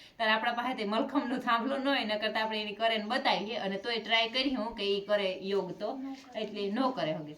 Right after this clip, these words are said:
Speaker 1: એનું થાંભલું હોય એમાં જ ઈ યોગ કરે. એટલે ઈ મલખમનું
Speaker 2: ઈ થાંભલું કઈ આ-, આવા ગોળ, ગોળ હતું ને ઉપરથી કઈ આઈનું હતું.
Speaker 1: કાંઈ નહોતું, એક રાઉન્ડ રાઉન્ડ ગોળ આપણા આંગળી જેવું જ થાંભલું હતું.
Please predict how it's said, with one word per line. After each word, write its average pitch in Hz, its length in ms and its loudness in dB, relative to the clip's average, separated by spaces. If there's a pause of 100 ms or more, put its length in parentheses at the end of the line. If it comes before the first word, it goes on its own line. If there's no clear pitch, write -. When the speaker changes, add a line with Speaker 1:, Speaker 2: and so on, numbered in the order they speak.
(140)
Speaker 1:
એનું 220 200 -2
થાંભલું 247 400 0
હોય 233 120 -2
એમાં 226 300 0
જ 185 60 0
ઈ 180 200 -2
યોગ 185 260 -2
કરે. 170 340 -6 (280)
એટલે 202 260 0
ઈ 202 200 0
મલખમનું 226 460 -2
Speaker 2:
ઈ 320 40 -4
થાંભલું 381 400 -2
કઈ 480 340 -6
આ-, 320 380 -4
આવા 320 420 -2
ગોળ, 320 540 0
ગોળ 330 380 2
હતું 285 180 -10
ને 277 60 -8
ઉપરથી 302 420 -6
કઈ 294 460 -8
આઈનું 294 400 -6
હતું. - 280 -14 (280)
Speaker 1:
કાંઈ 247 220 2
નહોતું, 196 260 -2
એક 175 140 -2
રાઉન્ડ 202 320 2
રાઉન્ડ 175 260 0
ગોળ 202 220 0
આપણા 185 240 0
આંગળી 202 340 4
જેવું 175 240 0
જ - 20 -8
થાંભલું 180 520 -2
હતું. 151 200 -10